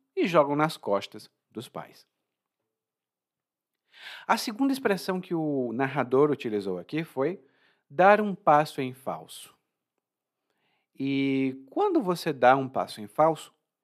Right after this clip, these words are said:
isso significa que você comete um erro ou toma uma decisão errada, normalmente sem querer, é um acidente,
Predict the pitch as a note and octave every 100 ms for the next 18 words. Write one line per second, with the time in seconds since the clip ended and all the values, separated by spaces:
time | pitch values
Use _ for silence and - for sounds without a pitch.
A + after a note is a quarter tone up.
0 | _ C#3+ C#3+ - C3 B2+ B2+ A#2+ - F3
1 | - - G2 A2+ - C#3 C3+ - _ -
2 | C#3+ A2+ F#2 - A2 G2+ A#2 B2 - F#2
3 | F2 E2+ _ A#2 A#2+ A#2+ _ - G#3+ G#3+
4 | G#3 G3 F#3+ E3+ D#3 - C#3+ A#2+ A2 G#2+
5 | G2 F2+ G2+ D#3 _ _ _ _ _ _
6 | _ _ _ _ _ _ _ _ G#3 A3+
7 | G#3+ G3 D#3+ C3+ A2+ - - - - F#2+
8 | E2+ - F#3 A2+ G#2 F3+ _ C#3 G2 F#2
9 | F2 F2 G2 G#2 G#2 D#3 A2 B2+ - -